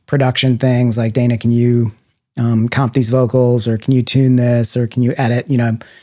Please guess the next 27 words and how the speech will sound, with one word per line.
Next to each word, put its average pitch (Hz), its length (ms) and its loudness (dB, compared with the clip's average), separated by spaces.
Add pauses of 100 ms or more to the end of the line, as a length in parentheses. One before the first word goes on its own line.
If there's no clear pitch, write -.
(240)
um, 120 520 0 (200)
I 156 60 0
just 160 160 0
got 156 120 0
better 139 300 2
and 120 160 2
better 123 420 2
at 113 360 -4 (300)
editing. 101 600 -2 (120)
And 165 100 2
again, 147 320 0
tying 147 300 2
back 123 220 0
to 123 100 0
the 113 300 0
musicianship 123 840 0
is, 107 320 -4
is 117 200 -4
key. 113 520 -2
It's 143 340 -6
really 143 500 2
served 123 500 0
me 117 380 0 (100)
very, 143 300 2
very 123 220 2
well, 107 480 0 (560)
uh, 117 440 0